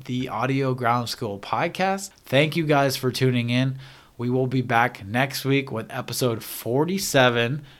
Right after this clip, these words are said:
And what are we gonna cover? Let's take a look here at the syllabus for the online ground school. We're gonna continue section ten on human factors.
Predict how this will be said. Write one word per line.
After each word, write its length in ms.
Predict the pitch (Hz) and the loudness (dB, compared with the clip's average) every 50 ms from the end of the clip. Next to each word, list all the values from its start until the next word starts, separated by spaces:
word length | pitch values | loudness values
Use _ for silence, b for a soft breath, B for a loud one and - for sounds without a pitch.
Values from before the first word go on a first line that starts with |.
| B B B | B B B
And 160 | 117 113 104 | -8 -4 0
what 160 | 113 131 147 | 2 2 4
are 40 | 156 | 4
we 140 | 156 151 147 | 4 4 4
gonna 220 | 147 143 139 135 | 4 4 2 2
cover? 280 | 131 120 117 104 101 101 | 2 0 0 0 0 -2
Let's 300 | 101 110 113 - - - | -2 -2 -4 -4 -4 -2
take 220 | - 135 127 127 | 0 0 0 0
a 40 | 117 | 0
look 260 | 117 127 131 127 131 | 0 0 0 0 0
here 240 | - - 139 139 127 | -2 0 2 2 2
at 280 | 92 113 110 104 104 | 0 -2 -6 -8 -8
the 80 | - 90 | -10 -12
syllabus 480 | - - 147 151 151 151 151 156 156 156 | -6 -2 0 2 4 4 4 2 0 -2
for 140 | - 113 | -4 -6
the 100 | 107 113 | -4 -2
online 240 | 117 120 113 113 107 | -2 0 0 -2 -2
ground 240 | 107 110 117 123 123 | 0 0 0 0 0
school. 180 | - - 135 123 | -2 -4 -6 -4
We're 120 | 120 117 | -4 -4
gonna 200 | 123 120 117 110 | -4 -4 -4 -6
continue 480 | - - 117 107 - - 165 170 180 170 | -6 -8 -8 -6 -4 -2 0 0 0 0
section 380 | - - 165 156 - 160 143 | 0 0 -2 0 -2 -2 -2
ten 220 | - 139 143 139 135 | 0 0 2 2 2
on 140 | 123 117 | 0 0
human 280 | 92 139 147 143 143 139 | 0 0 0 0 0 0
factors. 540 | 131 - 143 135 131 135 147 143 139 131 | 0 2 2 2 2 2 0 -2 -2 -2